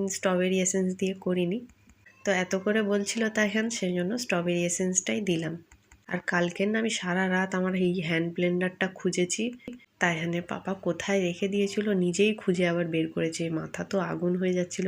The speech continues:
রাতেবেলায়। ভেবেছিলাম রাতেই কেকটা বানিয়ে নেবো আর সবাই সকালে খেতে পারবে, আর সকালে কিছু একটা রান্না করলে কেক বানানোর একটা ঝামেলা থাকবে।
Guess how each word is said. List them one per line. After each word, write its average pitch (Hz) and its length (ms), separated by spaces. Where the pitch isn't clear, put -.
রাতেবেলায়। 170 600
ভেবেছিলাম 196 460
রাতেই 190 340
কেকটা 214 360
বানিয়ে 196 340
নেবো 226 200
আর 190 200
সবাই 185 280
সকালে 190 380
খেতে 202 280
পারবে, 190 320
আর 196 80
সকালে 202 380
কিছু 202 240
একটা 202 240
রান্না 196 360
করলে 208 320
কেক 196 340
বানানোর 196 380
একটা 190 260
ঝামেলা 180 420
থাকবে। 185 400